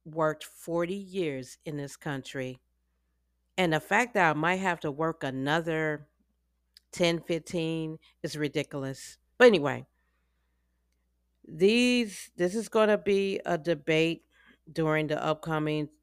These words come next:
twenty twenty-four presidential election. I'm gonna tell you, it's gonna be crazy. This was backed by a hundred and seventy-six members of the Republican Study Committee.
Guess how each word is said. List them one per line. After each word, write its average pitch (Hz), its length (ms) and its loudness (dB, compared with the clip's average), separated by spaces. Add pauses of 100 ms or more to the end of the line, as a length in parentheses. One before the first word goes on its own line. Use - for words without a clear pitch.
(120)
twenty 156 320 -4
twenty-four 151 640 -4
presidential 143 720 -4
election. 175 560 0
I'm 170 120 -2
gonna 262 80 -4
tell 202 220 0
you, 156 160 -2
it's 156 100 -8
gonna 156 180 -6
be 139 100 -8
crazy. 131 520 -2 (2000)
This 185 300 -2
was 151 180 -2
backed 156 680 4 (1160)
by 147 880 4 (840)
a 151 60 -4
hundred 202 360 4
and 180 100 -4
seventy-six 175 640 0
members 151 580 -4
of 147 180 -6
the 143 140 -4
Republican 143 760 -4
Study 147 640 -2
Committee. 135 640 -4